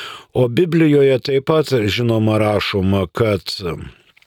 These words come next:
Mozei Dievas apsireiškė, tai Mozei sako, „Nu tai gerai, aš išvesiu tą tau-, tautą,“ bet kai jie paklaus, „Kas toksai man liepė,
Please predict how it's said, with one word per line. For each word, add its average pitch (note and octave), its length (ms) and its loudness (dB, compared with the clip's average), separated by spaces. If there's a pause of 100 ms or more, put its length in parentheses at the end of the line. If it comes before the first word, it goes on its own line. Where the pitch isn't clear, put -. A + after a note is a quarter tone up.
(840)
Mozei C3+ 560 2
Dievas F2+ 640 -2
apsireiškė, C3+ 800 -2
tai G#2+ 160 -2
Mozei B2 320 0
sako, B2 400 -2
„Nu C#3 160 0
tai D3+ 160 -4
gerai, D3+ 320 2
aš - 160 -4
išvesiu A#2+ 580 -2
tą F#2+ 140 0
tau-, G2+ 320 2
tautą,“ A#2+ 340 0 (380)
bet A#2+ 320 0
kai C3 160 0
jie C3+ 140 2
paklaus, B2+ 480 0
„Kas - 340 -4
toksai C3+ 560 -2
man A#2+ 280 0
liepė, A2 580 0